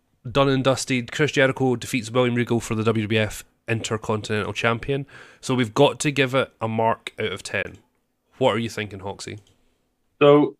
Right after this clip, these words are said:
Speaker 2: because, like, it, it's not, it's nothing great, it's nothing shit, it's slightly better than average for me. Um, it loses maybe half a point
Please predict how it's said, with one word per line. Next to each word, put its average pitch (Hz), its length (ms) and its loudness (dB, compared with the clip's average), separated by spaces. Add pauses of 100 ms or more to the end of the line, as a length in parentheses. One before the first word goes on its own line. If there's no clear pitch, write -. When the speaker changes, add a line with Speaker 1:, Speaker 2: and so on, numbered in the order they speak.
(220)
Speaker 2:
because, 156 400 0
like, - 420 2 (100)
it, 127 200 0
it's 135 260 -2
not, 147 300 4
it's - 280 -12
nothing 127 360 0
great, 95 400 -2
it's - 160 -10
nothing 101 320 -4
shit, - 400 2 (240)
it's - 180 -8 (220)
slightly 131 520 4
better 101 280 4
than 101 120 0
average 98 380 0
for 90 120 -6
me. 82 280 -6 (540)
Um, 92 400 4 (200)
it 101 160 6
loses 123 600 6
maybe 101 320 4
half 101 380 4
a 101 40 -6
point 98 420 0